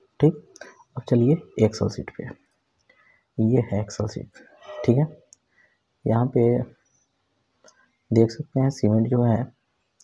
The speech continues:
एक एम क्यू के लिए डिजाइन कर रहे हैं, तो यहाँ पे हमने एक एम क्यू enter कर दिया। अब चलिए एक एक करके हम बताते हैं, इसको बड़ा करते हैं।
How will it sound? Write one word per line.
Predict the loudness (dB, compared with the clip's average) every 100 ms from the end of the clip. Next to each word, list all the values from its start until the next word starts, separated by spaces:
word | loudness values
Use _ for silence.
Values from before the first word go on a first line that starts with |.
| _ _ _ _ _ _ 4
एक | 4 4
एम | -4
क्यू | 0
के | 0
लिए | 2
डिजाइन | 4 2 2
कर | -2
रहे | -4
हैं, | -4
तो | -2
यहाँ | -2 -2 -4
पे | -4
हमने | -2 -4 -2 -4
एक | -4
एम | -6
क्यू | -6 -8 -6
enter | -2 -2 -2
कर | -4 -4
दिया। | -4 -8 -10 _ _ -20 -20 _
अब | -2
चलिए | 0 2 4
एक | 2 2
एक | 0
करके | -2 -4
हम | -4
बताते | -4 -6 -4 -4
हैं, | -2 -6 -12 _ _ _ _ _ _ _ _ _ _ _ _ _ _
इसको | -6 0 2
बड़ा | 4 2 0
करते | -4 -2
हैं। | -4 -4